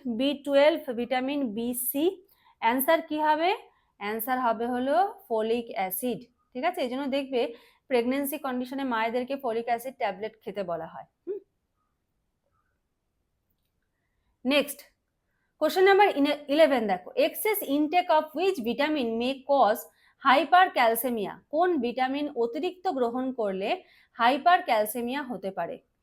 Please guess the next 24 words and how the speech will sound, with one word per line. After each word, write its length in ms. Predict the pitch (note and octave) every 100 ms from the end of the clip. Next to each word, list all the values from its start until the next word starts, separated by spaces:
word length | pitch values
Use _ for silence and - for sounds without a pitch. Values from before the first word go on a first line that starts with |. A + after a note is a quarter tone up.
| _ _ _ B3+
ভিটামিন 400 | C#4 E4+ F#4 F4 C#4
এ, 20 | D#4+ C#4
ভিটামিন 360 | C4+ C#4 D#4 D#4 -
সি, 140 | D#4 D#4+ B3+
ভিটামিন 380 | B3 C4 C#4+ C#4 A3+
ডি, 100 | D4 B3
ভিটামিন 380 | A#3+ A3+ A#3+ B3+ C4 -
কে। 140 | E4 G3+ - _ _ _ _ _ _ _
অ্যান্সার 360 | A3 B3 D#4+ D#4+ D#4
কি 80 | D#4+
হবে? 220 | D4+ D#4 F#4 G#4 _ _ _ _ _
অ্যান্সার 360 | G#3 A3 A3+ B3+ C4
হবে 180 | A3 A#3
হলো 200 | B3 C4 E4+ C#4
ভিটামিন 500 | G#3 G#3+ G3+ A3+ D#4+ D#4 G3 D#3+
ডি, 140 | E3+ C#3+ _ _ _ _ _ _ _ _ _ _ _ _ _ _ _ _ _ _ _ _ _ _ _ _ _ _
ঠিক 120 | - D#4
আছে? 140 | D#4 F4 F4+ _ _ _ _ -
অতিরিক্ত 460 | B3 D#4+ E4 - F#4 D4 - C#4+
কোন 120 | D#4 D4
ভিটামিন 360 | C4+ D4 D4+ E4 A#3
গ্রহণ 280 | B3 C4 D4 C#4+
করলে 240 | C4+ C4 E4 -
হাইপারক্যালসেমিয়া 1000 | A3+ A3+ C4+ C4+ C4 A3+ A#3 C4+ C4